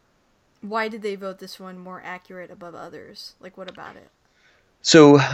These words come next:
Speaker 2: um, one, the launch window. Um, so in the movie, one of the plot points is that they had a seven-day launch window.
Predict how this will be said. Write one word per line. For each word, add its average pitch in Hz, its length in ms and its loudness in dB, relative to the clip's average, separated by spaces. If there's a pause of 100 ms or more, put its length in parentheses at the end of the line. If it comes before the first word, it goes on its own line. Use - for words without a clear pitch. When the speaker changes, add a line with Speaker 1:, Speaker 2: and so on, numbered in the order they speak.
Speaker 2:
um, 120 340 6
one, 143 540 6
the 113 140 8
launch 107 360 4
window. 92 380 -2 (420)
Um, 98 720 4 (140)
so 120 440 8 (180)
in 156 160 6
the 143 80 6
movie, 135 280 6
one 123 120 6
of 107 60 0
the 110 60 -6
plot - 280 2
points 101 300 0
is 90 100 -2
that 98 120 -2
they 104 80 8
had 95 100 6
a 90 60 0
seven-day 98 560 4
launch 90 320 0
window. 82 420 -8